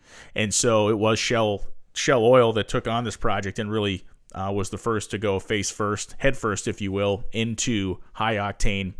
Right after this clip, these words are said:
aviation gasoline. So the G B R one is being constructed in Springfield, and the Grant-, Granville brothers are known for having fast airplanes.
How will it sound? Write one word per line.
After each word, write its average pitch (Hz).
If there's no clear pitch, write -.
aviation 92
gasoline. 95
So 135
the 117
G 170
B 170
R 147
one 120
is 104
being 123
constructed 113
in 107
Springfield, 92
and 104
the 95
Grant-, 120
Granville 127
brothers 120
are 104
known 117
for 104
having 104
fast 95
airplanes. 123